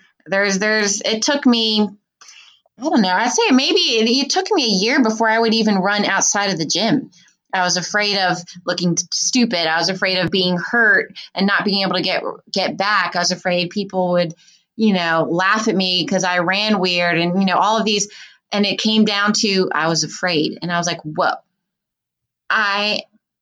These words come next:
am not gonna be afraid. I'm not scared of cat." You know what I mean? Like, whoa, here I'm realizing, like,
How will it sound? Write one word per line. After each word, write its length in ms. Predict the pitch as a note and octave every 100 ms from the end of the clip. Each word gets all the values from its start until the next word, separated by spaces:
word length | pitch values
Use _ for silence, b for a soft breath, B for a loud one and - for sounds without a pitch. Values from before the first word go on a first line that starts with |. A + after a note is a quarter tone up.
| _ _ -
am 120 | E3+
not 300 | F3 F3+ F#3
gonna 220 | F#3+ F3+
be 200 | E3+ D#3
afraid. 580 | D#3 - - E3 C#3+ D3
I'm 120 | D#3
not 200 | G3+ D#3
scared 340 | - - D3+ F3+
of 100 | C3
cat." 200 | C3+ G#3
You 60 |
know 80 | A#3
what 60 | A3+
I 40 |
mean? 120 | A#3+
Like, 180 | A#3 G#3+
whoa, 340 | E3+ G3+ A#3+
here 220 | F#3+ A3+ A3+
I'm 200 | A3 G#3+ G3+
realizing, 600 | A3 C4 A3+ G#3 G3+ G#3
like, 360 | G3+ G3 F#3+